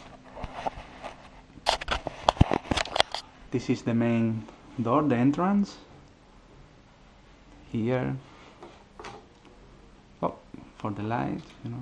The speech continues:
the electric system. This is the living room.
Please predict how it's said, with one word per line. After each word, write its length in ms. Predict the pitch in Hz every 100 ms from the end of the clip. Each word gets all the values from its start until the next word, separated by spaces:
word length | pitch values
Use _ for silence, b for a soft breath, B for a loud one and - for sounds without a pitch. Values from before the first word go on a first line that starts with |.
| 127
the 60 |
electric 420 | 113 110 - 107 - -
system. 540 | 127 135 - 156 156 165 - - - - - - - - - - - - - - - - - - - - - - - - - - - - - - - - - 67 - 67 - - 131 135 - - - B B B B -
This 160 | 127
is 100 | 135
the 80 | 127
living 300 | 123 143 156
room. 320 | 196 214 208